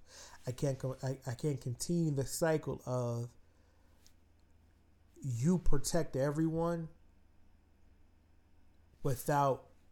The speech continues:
a for sure person protecting you. So if it means that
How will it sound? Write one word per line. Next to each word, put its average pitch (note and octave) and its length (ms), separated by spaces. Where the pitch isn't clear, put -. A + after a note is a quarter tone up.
a C#3 120
for - 160
sure C#3 760
person C#3+ 480
protecting B2+ 600
you. B2 160
So C3 560
if C3 160
it D#3 140
means D#3 500
that C3+ 420